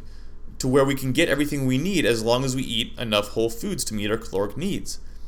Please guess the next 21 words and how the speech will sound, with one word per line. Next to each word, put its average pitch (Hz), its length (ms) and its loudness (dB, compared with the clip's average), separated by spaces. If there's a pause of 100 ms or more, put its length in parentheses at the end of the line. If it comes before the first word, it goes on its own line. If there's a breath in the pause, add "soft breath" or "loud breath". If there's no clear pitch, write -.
(320 soft breath)
If - 80 -6
you 123 60 -4
don't 175 160 6
exercise 156 540 6
one 104 160 0
day, 95 300 2
for - 180 -2
example, 87 480 -4 (440 loud breath)
uh, 95 200 2 (180)
you 127 140 -2
may 139 160 2
need 147 240 -2
only 143 320 0
five 160 280 0
hundred 156 200 -2
calories 107 400 2
of 95 100 -6
oats 85 240 -2
for 87 160 -6
a 80 60 -6
meal. 62 260 -8